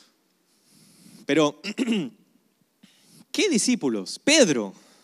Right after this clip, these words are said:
Pedro, Señor, el, el impulsivo, el impetuoso, el que habla cuando no sabe qué decir, el que va a cortarle la oreja a Malco esa noche,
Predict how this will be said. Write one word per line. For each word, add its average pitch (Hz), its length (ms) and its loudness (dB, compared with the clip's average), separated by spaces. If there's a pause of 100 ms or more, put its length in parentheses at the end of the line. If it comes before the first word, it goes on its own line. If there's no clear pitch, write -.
(1160)
Pedro, 175 340 2
Señor, 139 540 -4
el, 131 220 -6
el 113 160 -2
impulsivo, 139 960 -2 (640)
el 160 160 2
impetuoso, 165 840 2
el 180 160 0
que 151 160 0
habla 254 360 4
cuando 156 320 2
no 185 80 2
sabe 233 240 2
qué 233 140 0
decir, 202 520 -2 (1800)
el 160 120 -2
que 165 100 0
va 196 80 4
a 226 40 0
cortarle 233 600 4
la 185 100 4
oreja 220 420 4
a 131 60 -4
Malco 226 800 0
esa 170 260 -4
noche, 214 380 -2